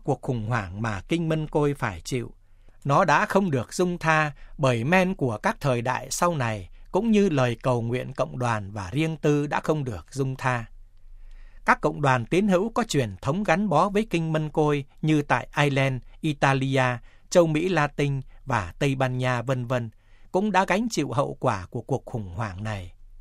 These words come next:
Trong nguồn gốc của nó có nhiều lý do, nhưng có thể tập trung chúng vào hai đặc thái sau đây.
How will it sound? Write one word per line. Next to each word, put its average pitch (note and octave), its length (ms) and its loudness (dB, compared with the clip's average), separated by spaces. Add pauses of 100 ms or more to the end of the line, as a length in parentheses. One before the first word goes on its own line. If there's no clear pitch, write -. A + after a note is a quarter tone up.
(720)
Trong F#3+ 180 4
nguồn C3 240 2
gốc B3 220 4
của A#2+ 160 -4
nó A2 320 -2 (240)
có E3+ 120 4
nhiều A#2 380 -2
lý B2+ 180 -4
do, D3+ 320 2 (360)
nhưng G#3 160 4
có B3 120 0
thể B2+ 220 -2
tập - 340 -2
trung F#3 240 0
chúng G3+ 260 0
vào A2+ 300 0
hai D#3+ 320 -2
đặc C3 260 -4
thái B2 260 -6
sau D3 220 -2
đây. C3 220 -2